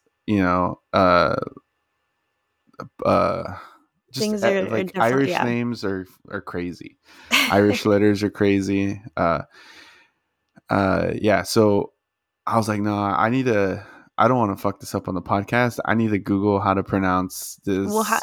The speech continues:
Speaker 2: how is it?
Speaker 1: Gowl word."
Speaker 2: Oh, Gowl. <laughs>
Speaker 1: And, uh, so I, I look it up on YouTube, and it's just, like, a really creepy sounding dude, like,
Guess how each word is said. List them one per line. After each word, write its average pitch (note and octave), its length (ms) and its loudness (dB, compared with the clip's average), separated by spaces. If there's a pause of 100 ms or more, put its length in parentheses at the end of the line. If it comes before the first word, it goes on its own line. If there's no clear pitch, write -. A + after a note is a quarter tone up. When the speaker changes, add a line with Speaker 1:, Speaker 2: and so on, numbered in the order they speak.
Speaker 2:
how A#3 260 -2
is D4 180 -4
it? D#4 60 -6
Speaker 1:
Gowl C#3 560 2
word." F2+ 440 -2 (240)
Speaker 2:
Oh, E3+ 220 -2
Gowl. F3 420 -2
<laughs> G#3 140 -6 (420)
Speaker 1:
And, G2+ 400 2
uh, F2+ 320 2 (920)
so A2 260 2
I, G2 140 4 (220)
I G2+ 100 2
look A2 220 0
it A#2 60 4
up A#2 140 2
on G2+ 100 0
YouTube, A2 360 0
and G#2+ 100 0
it's G#2 120 -4
just, B2 120 -6
like, A2 200 2
a D2+ 60 -2
really G#2+ 260 2
creepy A2 360 0
sounding G2+ 540 0
dude, F#2+ 280 2
like, F2+ 180 0